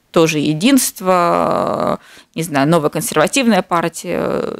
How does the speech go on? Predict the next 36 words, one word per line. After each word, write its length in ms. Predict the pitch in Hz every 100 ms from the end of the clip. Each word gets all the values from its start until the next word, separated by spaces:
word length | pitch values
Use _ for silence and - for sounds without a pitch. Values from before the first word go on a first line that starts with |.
| - - -
Никакого 760 | - - 220 233 226 226 247 208
резона 340 | 226 220 190
подыгрывать 480 | 185 180 180 185 175
Равису 380 | 190 180 - 190
Цинтерсу 400 | 330 277 - 202
у 20 |
них 220 | 214 -
не 120 | 165
было. 220 | 147 143 - _ - - -
Но 100 | 440
и 40 |
в 40 |
то 100 | -
же 100 | 403
время, 240 | 294 302 269
да, 220 | 240 415
возможно, 400 | 466 240 226 226
для 140 | 202
тех 180 | 196 190
же 140 | 185 170
либералов, 580 | 156 170 285 440 381
из, 260 | 254 - -
для 180 | 226 208
развития 420 | 202 214 208 202
Латвии 300 | 185 190 190
пар 280 | - 285 415
это 280 | 359 202 214 _
будет 220 | 233 226
какая-то 420 | - 190 202 185 165
попытка 580 | - - 190 - -
выйти 420 | 165 196 202 - 175
на 480 | 165 160 156 50
русскоязычную 1000 | 50 - 196 - - 185 185 - - 165 -
аудиторию 640 | 170 - 254 392 427 349
на 180 | 269 247
выборах, 440 | 233 214 214 214